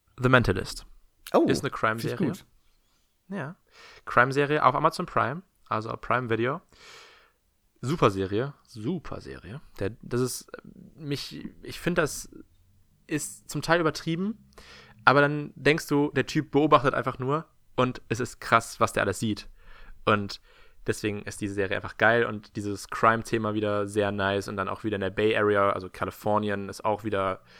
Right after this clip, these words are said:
Speaker 1: mein Standort to be und sowas. Und deswegen ist das eine Serie, ich weiß nicht, ob man da viel erklären muss. Es geht da quasi um Polizei, um das, äh, C B I, das California Bureau of Investigation, die quasi, ähm, Morde aufklären und dann kommt da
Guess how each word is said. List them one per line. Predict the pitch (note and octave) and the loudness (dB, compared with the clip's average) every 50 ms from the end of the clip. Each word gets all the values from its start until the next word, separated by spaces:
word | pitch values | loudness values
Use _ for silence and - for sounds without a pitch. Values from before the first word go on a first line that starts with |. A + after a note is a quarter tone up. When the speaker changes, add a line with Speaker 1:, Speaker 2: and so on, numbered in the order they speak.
| - - - - | -20 -20 -12 -6
Speaker 1:
mein | G#2 G2+ G2 G2+ G2+ G2+ G2 | 6 6 6 6 6 0 -4
Standort | - - - A2 G#2 G#2+ G#2 - - G2 G2 G2 - - - | -10 -4 0 0 0 0 -2 -4 -4 -2 -4 -4 -4 -8 -10
to | - - | -8 -8
be | G#2 G2+ A2+ B2 B2+ B2+ B2+ B2 | -8 -6 -6 -4 -4 -4 -4 -4
und | G#2+ G#2 | -6 -4
sowas. | - G#2+ G#2+ G2+ G2+ G#2 G2 - | -2 -2 0 0 0 -2 -4 -8
Und | - G2+ F#2+ F#2+ - | -12 -12 -14 -12 -12
deswegen | G2+ - - - G2 G2 F#2+ G#2 - - - - - - - - - | -14 -12 -10 -10 -10 -10 -12 -16 -18 -20 -20 -18 -18 -20 -20 -8 -8
ist | D3 C3+ | -6 -6
das | D3 C#3 | -4 -4
eine | C3+ C3 B2 | -2 -2 0
Serie, | A#2 B2 A#2+ B2 | 2 4 2 2
ich | A2+ - | 4 4
weiß | C3+ E3 | 4 4
nicht, | F3 | 4
ob | D3+ C#3+ | 0 2
man | C3 | 0
da | A#2 | 0
viel | - - C3 A2+ | 2 2 2 2
erklären | G2+ - - A#2 A2+ A#2+ B2+ | 2 2 0 2 2 2 2
muss. | B2+ B2+ A#2+ | 0 -2 -2
Es | A2+ - | -4 -2
geht | - - - | -2 0 0
da | A2 | 0
quasi | - - - G#2 G2+ F#2+ G#2 G#2 | 0 2 2 2 2 2 0 -4
um | G2+ G2 F#2+ F#2+ F#2+ - - - - - - - - | -4 -4 -6 -10 -12 -14 -16 -18 -20 -20 -20 -16 -4
Polizei, | - A#2 A2 G2+ - - - B2 B2 C3 C3+ C#3 C#3+ D3 D3 D3 - | 0 0 0 0 -4 2 6 8 8 8 6 4 2 0 -2 -4 -6
um | G#2 G2 G2+ G2+ G2+ | -6 -6 -6 -6 -4
das, | G2 F#2+ F#2 - - - - | -4 -4 -4 -4 -8 -10 -6
äh, | - G2 F#2 | -6 -6 -6
C | - - - A2+ | -6 -4 -4 -4
B | G#2+ G#2 | -2 -2
I, | G#2+ A2 G#2 G#2+ G#2 | -2 0 0 0 0
das | G2+ F#2+ F#2 - - - _ _ | 0 -2 -4 -6 -12 -14 _ _
California | - - G#2+ G2+ - - - A#2 A2+ A2 G#2 | -2 -2 0 -2 -2 -2 -4 -2 -2 -2 -4
Bureau | G2 F#2+ A2 A#2 A2 A2 A2 G#2 - | -4 -2 0 0 2 2 2 2 0
of | - G2 - | -2 -4 -6
Investigation, | - A#2+ A2 G#2+ G#2 - - G#2 - C#3 C#3+ D#3 D#3 - - D3+ D3 D3 - _ - - - - - - - _ - | -8 -4 -4 -2 -4 -4 -8 -4 -2 0 0 0 -2 -2 -4 -6 -6 -6 -8 _ -20 -20 -18 -18 -18 -18 -20 _ -12
die | A#2 G#2+ B2 C#3 C#3+ C#3+ C#3 C3+ | -6 -2 2 2 4 2 2 0
quasi, | - - - A2+ A#2 A#2 G#2+ A2+ A2 A2 A2 A2+ A2 G#2+ | -2 4 6 6 6 6 2 -2 -2 0 0 2 0 0
ähm, | - G#2 G2+ G2 F#2+ F#2+ G2 - | 0 -2 -2 -2 -4 -8 -10 -10
Morde | - A2 A2+ C#3+ F3 F#3 E3+ | -2 2 2 2 4 2 2
aufklären | D3+ D3 C#3 - - - C3 C3 C3 C3 C3 C3 C3 | 0 0 0 -2 -6 -4 0 2 2 2 2 0 -4
und | - A#2+ G2+ G#2+ | -8 -4 0 0
dann | G#2+ G#2+ G#2+ | 0 0 -2
kommt | - - - G#2+ G#2 G#2 G#2 | -6 -4 -4 -4 -4 -6 -6
da | A2 G2 F#2+ F#2+ F#2+ F#2+ F#2+ | -6 -4 -4 -4 -6 -6 -10